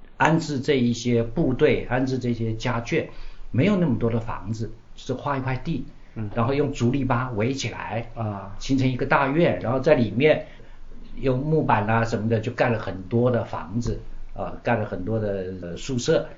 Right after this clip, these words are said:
Speaker 1: 就是提供给这些部队住，所以叫做竹篱笆，篱笆内的文化。啊，那也有，也有以这个做主题拍了很多电影，像那个台湾有个孙越，这边有一首歌也蛮流行的，叫酒干倘卖无。
Speaker 2: Yeah, yeah,
Speaker 1: 啊，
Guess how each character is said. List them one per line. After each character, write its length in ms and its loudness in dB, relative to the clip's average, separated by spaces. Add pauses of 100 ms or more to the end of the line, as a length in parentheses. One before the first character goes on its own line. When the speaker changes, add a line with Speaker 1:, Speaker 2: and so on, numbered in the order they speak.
(240)
Speaker 1:
就 120 -10
是 280 -6
提 140 -10
供 160 -6
给 140 -8
这 100 -10
些 100 -10
部 160 -4
队 140 0
住， 260 -8
所 160 -2
以 60 -2
叫 140 0
做 200 -4
竹 160 -6
篱 160 2
笆， 220 -4 (360)
篱 120 2
笆 180 2
内 140 -2
的 60 0
文 200 -6
化。 280 -10 (600)
啊， 220 -8
那 280 0
也 180 0
有， 300 4
也 260 0
有 100 4
以 140 -2
这 140 -2
个 100 0
做 220 0
主 220 -10
题 280 -10
拍 140 -4
了 80 0
很 160 -6
多 180 -6
电 220 -2
影， 180 -6
像 240 -2
那 80 0
个 200 -2
台 200 -8
湾 220 0
有 100 -4
个 140 -10
孙 340 -4
越， 320 0 (560)
这 100 0
边 140 0
有 140 2
一 40 0
首 180 2
歌 200 2
也 80 2
蛮 220 -2
流 180 2
行 160 -6
的， 80 -6
叫 400 -2 (500)
酒 260 0
干 340 2
倘 260 0
卖 240 4
无。 300 0
Speaker 2:
Yeah, 240 6
yeah, 160 0
Speaker 1:
啊， 280 2